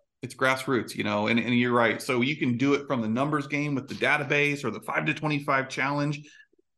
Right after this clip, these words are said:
But again, to your point just there, you know, I'm a strong advocate of forming your top fifty M V Ps. I don't care if you're a brand new agent in a new market or whatever,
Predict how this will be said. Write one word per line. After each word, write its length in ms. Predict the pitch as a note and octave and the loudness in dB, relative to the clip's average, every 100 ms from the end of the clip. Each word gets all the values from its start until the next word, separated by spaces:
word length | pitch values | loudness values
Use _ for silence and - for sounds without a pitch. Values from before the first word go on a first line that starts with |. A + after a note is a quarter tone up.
| _ | _
But 140 | C#3+ D3+ | 0 2
again, 420 | C3+ E3+ D#3+ A#2 | 2 4 4 2
to 120 | B2+ | 0
your 200 | B2+ C3 | -2 -2
point 340 | - B2 A2+ | 0 0 2
just 240 | A#2+ A#2 A#2+ | 0 0 2
there, 560 | C3 F#3 A#2+ G#2+ - - - | 2 4 4 0 -6 -14 -14
you 240 | B2 C3+ | -2 2
know, 120 | A#2 | 4
I'm 200 | A2+ C#3+ | 4 2
a 40 | D#3+ | 2
strong 320 | - B2 A#2+ | 0 2 2
advocate 360 | B2+ C3 C3 A#2 | 2 0 -2 -2
of 120 | G#2+ | -2
forming 400 | B2+ B2 B2+ A#2+ | -2 0 2 2
your 120 | A#2 | 2
top 320 | - C3+ - | 0 -6 -4
fifty 280 | C3 - A#2 | -6 -4 -2
M 120 | A#2+ | 0
V 140 | A2+ A2 | -2 -2
Ps. 320 | A#2 G2 A2+ | -4 -4 -2
I 60 | |
don't 200 | A#2 A#2+ | -2 -2
care 180 | B2 A#2+ | 0 -2
if 80 | A#2 | 2
you're 120 | A2 | 0
a 20 | |
brand 320 | G2+ A#2 C3+ D3 | 2 2 2 2
new 160 | C#3+ | 2
agent 260 | C#3+ C#3+ B2 | 2 2 -2
in 60 | |
a 60 | A2+ | 0
new 200 | A#2 C#3 | 2 2
market 480 | C#3 D3+ D3 D3 C#3+ | 2 2 2 0 0
or 320 | A#2+ G#2+ G#2 - | 0 0 0 -6
whatever, 760 | G#2 G#2+ D3 D#3 G#2+ G#2 - | -4 2 4 4 4 0 -2